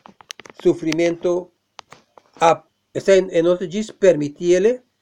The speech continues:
pero está trecele. ¿Qué tipo de salvador es esta?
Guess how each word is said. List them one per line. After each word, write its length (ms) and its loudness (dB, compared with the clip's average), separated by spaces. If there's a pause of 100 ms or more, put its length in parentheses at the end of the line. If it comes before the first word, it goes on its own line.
(200)
pero 200 -2
está 380 -4
trecele. 760 -2 (1800)
¿Qué 100 -2
tipo 340 -4
de 120 -8
salvador 600 -2
es 120 -8
esta? 460 -8